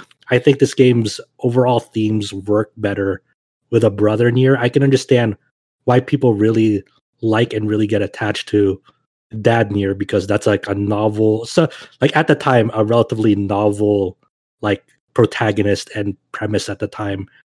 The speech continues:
where you're just, like, a really old, grumpy dad trying to do anything you can for your daughter. That's very, very effective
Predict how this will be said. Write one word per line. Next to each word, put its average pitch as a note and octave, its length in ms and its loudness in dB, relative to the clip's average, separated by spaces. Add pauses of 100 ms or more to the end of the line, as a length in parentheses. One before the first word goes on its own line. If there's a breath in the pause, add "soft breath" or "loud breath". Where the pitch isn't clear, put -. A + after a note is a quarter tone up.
(180)
where G#2 140 4
you're G#2+ 80 4
just, G2+ 120 0
like, G#2+ 120 -4
a G2+ 140 0
really G#2+ 520 0
old, G#2+ 300 0
grumpy G2+ 360 -6
dad G2 480 -4 (400 soft breath)
trying A2 200 2
to A2 80 2
do G#2 140 0
anything G#2+ 300 -4
you G#2 100 0
can G2+ 200 -6
for - 140 -14
your G2+ 120 -4
daughter. A2 320 -2
That's B2 200 -2
very, B2+ 400 4
very G#2+ 340 -2
effective G2+ 540 -8